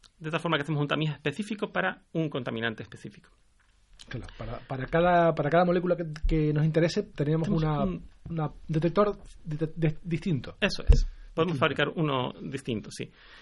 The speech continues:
Speaker 1: Estos materiales se llaman redes metalorgánicas porque están fabricadas por, por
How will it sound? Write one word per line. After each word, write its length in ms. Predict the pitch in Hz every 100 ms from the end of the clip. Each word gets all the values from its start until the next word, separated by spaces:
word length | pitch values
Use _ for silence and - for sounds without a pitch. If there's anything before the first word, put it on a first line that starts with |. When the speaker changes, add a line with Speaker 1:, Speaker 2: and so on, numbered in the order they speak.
| - - - -
Speaker 1:
Estos 380 | 165 160 175 170
materiales 340 | 147 143 196
se 80 | 185
llaman 260 | 147 120 113
redes 220 | 156 127
metalorgánicas 720 | 127 120 107 120 185 202 -
porque 480 | - - 65 - - -
están 260 | 131 131
fabricadas 400 | 110 117 120 135
por, 280 | - 117 - -
por 160 | - 113